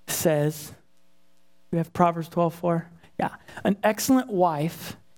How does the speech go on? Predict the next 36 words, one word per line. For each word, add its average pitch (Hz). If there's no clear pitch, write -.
is 170
the 165
crown 208
of 180
her 165
husband. 139
And -
Hayil 208
Isha 151
is 160
the 170
crown 196
of 185
her 165
husband. 156
But -
she -
who 202
causes 185
shame 180
is 151
like 151
rottenness 160
in 170
his 147
bones." 160
It's 160
also 226
used 214
in 196
Proverbs 196
thirty-one 202
ten. 233
Remember, 185
Proverbs 208
thirty, 208